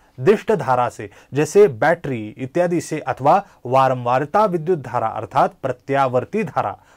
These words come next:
पावर ग्रिड, इन्वर्टर या विद्युत जनित्र से प्राप्त होती है। इस एनिमेशन द्वारा हम जान पाएंगे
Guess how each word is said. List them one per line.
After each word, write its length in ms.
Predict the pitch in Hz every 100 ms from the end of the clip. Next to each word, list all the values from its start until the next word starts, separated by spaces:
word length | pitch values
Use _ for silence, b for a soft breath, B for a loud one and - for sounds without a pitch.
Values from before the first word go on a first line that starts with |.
| b 156
पावर 260 | 156 135
ग्रिड, 380 | 110 113 110 95 127
इन्वर्टर 520 | 160 185 143 123 113
या 120 | 127
विद्युत 440 | 127 117 139 135
जनित्र 400 | 127 143 196 156
से 280 | 135 139 190 - b b
प्राप्त 300 | 185 143 - 117
होती 260 | - 104 -
है। 100 | - b 180
इस 200 | 220 - -
एनिमेशन 460 | 160 170 147 185 190
द्वारा 320 | 131 113 113 151
हम 160 | 135 135
जान 260 | 113 110
पाएंगे 480 | 104 107 135 151 104